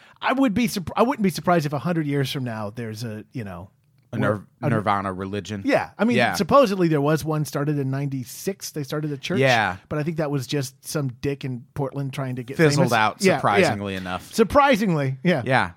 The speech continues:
Speaker 2: Who
Speaker 1: The, <laughs> surprisingly, the church just, uh, uh, up and disappeared.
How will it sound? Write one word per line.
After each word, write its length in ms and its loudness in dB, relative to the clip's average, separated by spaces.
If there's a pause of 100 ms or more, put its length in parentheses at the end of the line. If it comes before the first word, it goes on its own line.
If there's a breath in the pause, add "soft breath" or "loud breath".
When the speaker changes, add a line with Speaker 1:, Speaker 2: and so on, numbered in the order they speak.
Speaker 2:
Who 140 -2
Speaker 1:
The, 180 0
<laughs> 80 -18
surprisingly, 680 0
the 100 2
church 460 -2 (240 soft breath)
just, 320 -4
uh, 280 2 (360 loud breath)
uh, 280 0 (240)
up 160 0
and 120 2
disappeared. 540 -4